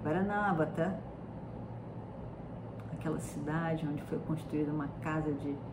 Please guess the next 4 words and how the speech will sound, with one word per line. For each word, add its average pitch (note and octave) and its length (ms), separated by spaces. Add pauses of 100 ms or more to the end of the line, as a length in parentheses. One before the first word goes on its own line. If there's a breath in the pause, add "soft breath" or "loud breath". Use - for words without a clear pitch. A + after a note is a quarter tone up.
(1120)
incendiável D#3+ 960 (1040)
e C#3+ 100
que - 140
foi, C#3+ 600